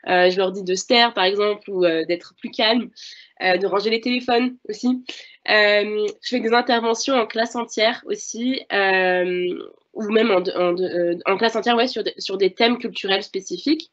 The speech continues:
Sinon, euh, je peux aussi prendre les élèves en demi-groupe, où le travail, du coup, est plus individualisé, plus en profondeur, donc c'est, c'est très sympa aussi.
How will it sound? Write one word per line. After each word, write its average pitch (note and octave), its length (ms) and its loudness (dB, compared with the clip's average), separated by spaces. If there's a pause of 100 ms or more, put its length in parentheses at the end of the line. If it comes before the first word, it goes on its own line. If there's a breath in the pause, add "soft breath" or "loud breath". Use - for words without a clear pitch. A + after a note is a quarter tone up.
(640 loud breath)
Sinon, D4 380 6 (160)
euh, G#3+ 240 2
je - 80 -4 (100)
peux A3 120 2
aussi A#3 260 0
prendre C#4 240 4
les A#3+ 140 2
élèves A#3 200 4
en G#3 100 0
demi-groupe, A3 580 0 (280)
où A3 140 -2
le A3 100 0
travail, A3 440 2
du G3+ 120 -10
coup, A#3 220 -8
est A3 80 -2
plus A#3+ 220 -4
individualisé, G#3+ 1080 0
plus B3+ 220 -2
en A3+ 80 2
profondeur, A3 560 0
donc G3 140 -4
c'est, F#3 260 0
c'est - 200 -10
très C4 180 0
sympa A3+ 300 0
aussi. G#3 420 0